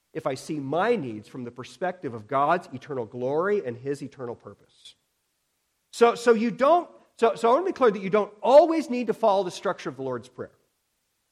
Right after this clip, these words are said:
But, but there is a lot of value in regularly beginning your prayer time by praising God and, and forcefully turning your mind from, from the pressing worries and concerns of this life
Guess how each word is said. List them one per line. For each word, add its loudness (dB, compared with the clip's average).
But, 4
but 0
there 6
is 4
a -2
lot 4
of 2
value 2
in -8
regularly -2
beginning -8
your -2
prayer -6
time -10
by -2
praising 0
God 2
and, -2
and -2
forcefully 0
turning 0
your 6
mind 4
from, 4
from 0
the -2
pressing 0
worries 8
and -2
concerns 2
of -2
this -4
life -4